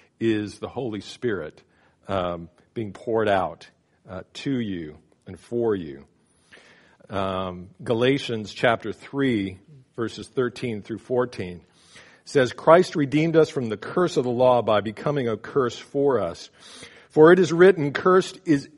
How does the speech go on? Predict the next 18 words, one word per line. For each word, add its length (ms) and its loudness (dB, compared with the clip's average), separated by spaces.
everyone 540 4
who 160 -2
is 100 -8
hung 300 -4
on 80 -6
a 80 -8
tree.' 480 -6
He 180 -4
redeemed 560 2
us 220 2
in 240 -6
order 420 2
that 200 0
the 80 -4
blessing 680 -2
given 240 -2
to 260 -8
Abraham 720 -6